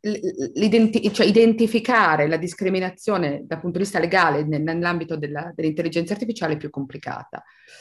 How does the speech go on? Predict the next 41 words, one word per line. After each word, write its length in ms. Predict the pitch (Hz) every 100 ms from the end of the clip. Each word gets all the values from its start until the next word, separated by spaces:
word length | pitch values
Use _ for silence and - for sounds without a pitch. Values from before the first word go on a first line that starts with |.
| - - - - _ _ _ 190
Ehm, 460 | 180 175 175 165 -
soprattutto 560 | - 240 277 311 220 226
perché 240 | 175 196
uno 160 | 202 190
può 140 | 180
essere 400 | 170 - 160 147
discriminato, 840 | 151 - 165 165 175 175 175 165 135
cioè 140 | -
perché 200 | 160 180
esiste 280 | 170 185 202
quello 160 | 156
che 80 | 147
si 140 | 165 170
chiama 220 | 160 151
inter-, 540 | 143 151 143 - - -
intersectional, 800 | 151 147 147 208 - - - 139
no? 240 | 170 170
Cioè 240 | - 151
ci, 180 | - 175 - 175 170 - -
la 100 | 170
discriminazione 600 | 170 - 196 190 190 165
non 100 | 180
è 60 | 190
spesso 340 | - 165 160
solo 300 | 156 165 151
in 80 | 147
una 100 | 143
certa 280 | 165 147 135
direzione, 520 | 131 139 - 127 151
uno 140 | 175
può 100 | 165
essere 320 | 151 160 139
per-, 160 | 135 147
discriminato 600 | 156 151 - 175 160 165
perché 240 | 170 - 151
è 40 |
donna 420 | 143 165 165 160
e 160 | - 190 160
nera 420 | 156 147 151 160
o 60 | 143
perché 360 | 156 - 147